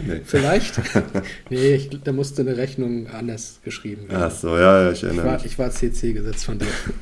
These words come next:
Speaker 2: <laughs> Daher weiß ich das auch wirklich nur. Das ist das eine, wo ich wusste, ach, das macht er.
Speaker 1: Genau, ja, da bin ich mittlerweile auch schon seit elf Jahren. Äh, Firma Mesenburg ist ein Großhandel für Baubedarf hier in
Speaker 2: Mhm.
Speaker 1: Greifswald. Ähm,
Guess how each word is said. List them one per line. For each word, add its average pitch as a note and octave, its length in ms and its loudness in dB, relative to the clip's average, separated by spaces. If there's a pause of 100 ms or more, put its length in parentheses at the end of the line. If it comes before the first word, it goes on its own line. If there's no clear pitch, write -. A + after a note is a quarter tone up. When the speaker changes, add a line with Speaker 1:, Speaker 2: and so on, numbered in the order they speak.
Speaker 2:
<laughs> - 460 -6
Daher F#3+ 220 8
weiß G#3+ 140 8
ich F#3 80 2
das D3 100 2
auch C#3 80 2
wirklich B2+ 240 2
nur. B2 120 0
Das B2+ 120 0
ist D#3 80 -2
das E3+ 100 2
eine, E3 300 2
wo D#3+ 80 0
ich D3+ 140 -4
wusste, - 260 -2
ach, E3+ 180 -2
das D3+ 140 -6
macht - 240 -6
er. G2+ 120 -12 (400)
Speaker 1:
Genau, F2+ 420 4
ja, F#2 80 6
da F#2 80 8
bin G#2 160 4
ich G#2+ 80 -2
mittlerweile G2+ 420 2
auch G2+ 100 2
schon - 160 -2
seit F#2 220 0
elf F#2 260 2
Jahren. G2+ 380 -2 (160)
Äh, F2 380 -4 (100)
Firma F2 260 -8
Mesenburg F#2 600 -4
ist F2 120 -12
ein E2 60 -8
Großhandel F2 480 -4
für F2 180 -6
Baubedarf F2+ 600 -2
hier F#2 80 -6
in C3+ 120 0
Speaker 2:
Mhm. - 40 2
Speaker 1:
Greifswald. B2 420 -4 (1500)
Ähm, F2+ 680 -2